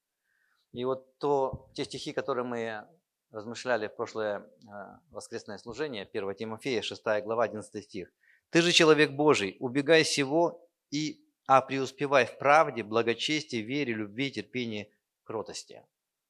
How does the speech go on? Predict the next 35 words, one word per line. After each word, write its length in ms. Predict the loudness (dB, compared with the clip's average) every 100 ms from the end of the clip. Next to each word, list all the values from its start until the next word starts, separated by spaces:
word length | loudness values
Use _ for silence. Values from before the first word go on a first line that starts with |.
| _ _ _ -8
Вот 140 | -6
мы 120 | -4
видим 420 | -4 -4 -4 -6 -8
здесь, 280 | -8 -8 -12
а, 280 | -10 -8 -10 -14
два 260 | -10 -8
стиха, 480 | -8 -12 -4 -4 -6 _ _ _ _ _ _ _ _
а, 180 | -6 -6
два 180 | -2 -2
момента 380 | 0 -4 -6 -6
в 20 |
этом 200 | -8 -8
стихе 260 | -12 -12
написано. 500 | -12 -12 -14 -16 -18 -4
Первое, 340 | -2 -2 -4
тут 180 | -8 -8
написано: 640 | -6 -4 -4 0 0 0 -10 _ _ _ _
«Ты 140 | -4
же 100 | -2
человек 440 | -2 -2 -2 -4 -8
Божий». 500 | -6 -6 -8 -18 _ _ _ _ _
И 80 | -12
мы 360 | -10 -10 -12 -14
согласны 480 | -10 -2 -2 -2 -6
с 100 | -8
этим, 240 | -10 -8
да? 240 | -6 -6 -8 _ _ _ _ -10
Мы 160 | -8
хотим 400 | -6 -8 -6 -8
быть 100 | -8
человеком 460 | -6 -6 -6 -10 -12
Божьими. 540 | -10 -10 -12 -20 -20 _ _ _ _ _ _ -6
Но 300 | 0 2 2
Писание 480 | -2 -8 -6 -6 -2
говорит: 320 | 2 0